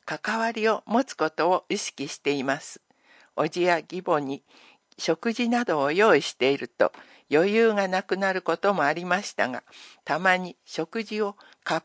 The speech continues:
プ麺などで済ませて、それでできた余裕でおじや義母にマッサージや一緒に会話をしていました。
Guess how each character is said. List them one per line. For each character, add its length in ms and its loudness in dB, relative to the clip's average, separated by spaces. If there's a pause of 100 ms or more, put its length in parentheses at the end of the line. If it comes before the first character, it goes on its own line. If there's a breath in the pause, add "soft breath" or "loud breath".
(120)
プ 140 -2
麺 280 2
な 160 2
ど 140 -2
で 160 -6
済 160 -8
ま 160 2
せ 160 -4
て、 240 -10 (400 soft breath)
そ 180 -6
れ 140 2
で 180 4
で 160 2
き 120 -12
た 120 2
余 340 2
裕 200 2
で 240 -2 (440 loud breath)
お 140 2
じ 200 -4
や 180 4 (100)
義 160 -4
母 180 2
に 200 -8 (460 loud breath)
マ 140 4
ッ 60 0
サ 300 -4
ー 80 -4
ジ 180 -10
や 160 -2 (480)
一 120 -16
緒 280 -4
に 140 -4
会 320 -8
話 200 -2
を 120 -6
し 100 -14
て 160 -4
い 120 -6
ま 160 -6
し 160 -14
た。 140 -16